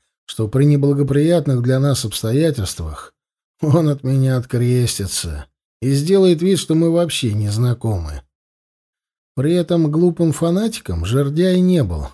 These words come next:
скорее создавал впечатление идейного анониста. "Ты в составе пятерки инквизиторов отправишься в королевство Ижмурин. Король всего Востока обратился к Ордену за помощью", —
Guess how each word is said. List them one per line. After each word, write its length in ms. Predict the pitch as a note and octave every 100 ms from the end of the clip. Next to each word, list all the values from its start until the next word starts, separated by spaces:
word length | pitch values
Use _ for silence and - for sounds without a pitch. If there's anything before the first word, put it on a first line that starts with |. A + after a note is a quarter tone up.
| _
скорее 480 | - - G#2 D#3 D#3
создавал 540 | - B2+ A#2+ C3+ D3
впечатление 920 | C3 A2+ G2+ G2+ C3+ D#3 D#3+ D3 C3+ B2+
идейного 580 | B2 C#3+ D3 C#3 B2+
анониста. 840 | B2+ B2+ C3 B2+ G#2 - E2 C#2+ - _ _ _ _ _ _ _ _ _ _ _ _
"Ты 220 | - F#3 F#3
в 60 |
составе 640 | - F#3 - - F#3 F#3 F3
пятерки 640 | F#3 F3 F#3+ F3+ D#3+ F3+
инквизиторов 1040 | D#3+ F3 E3+ D#3 E3 G#3 G3+ D3 A#2+ - - _ _ _ _ _
отправишься 760 | C3+ C3+ - E3 F#3+ F3+ - D#3
в 80 | -
королевство 920 | D#3 D3+ D#3 F#3 E3+ - E3+ E3+ D3+
Ижмурин. 880 | C#3+ E3+ E3 F#3 F#3 F3 C#3+ G#2+ F2 _ _ _ _ _ _ _ _ _
Король 400 | - E3+ A#3+ A#3
всего 380 | - F#3+ F#3+ G3+
Востока 680 | G3 F3+ - A3+ A#3 G3 D#3+
обратился 640 | D3+ D#3+ D#3 F3 - E3
к 120 | -
Ордену 460 | D3 C#3+ C#3+ D#3 D#3+
за 200 | D#3+ E3
помощью", — 800 | - E3+ E3 C3+ - - G#2